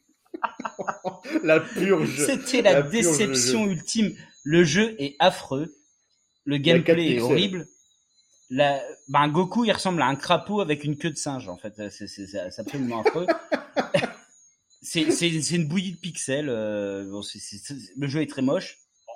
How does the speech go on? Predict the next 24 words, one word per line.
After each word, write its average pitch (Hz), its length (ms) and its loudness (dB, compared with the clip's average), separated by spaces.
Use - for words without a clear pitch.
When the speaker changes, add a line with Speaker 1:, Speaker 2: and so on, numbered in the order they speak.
Speaker 2:
En 156 100 -2
termes 180 280 4
de, 139 320 0
de 135 160 0
fun, 160 460 2
tu - 120 -14
vois, 156 280 0
euh, 95 380 -6
t'as 127 180 -6
aucun 170 260 -4
fun 165 440 -4
à 123 100 0
y 139 80 0
jouer. 127 300 -8
Et 147 160 -6
puis, 220 340 -4
euh, 143 480 2
donc 156 280 -2
forcément, 190 480 -4
alors 139 200 0
j'étais 127 400 -6
content 175 260 0
parce 185 160 -4
que - 80 -8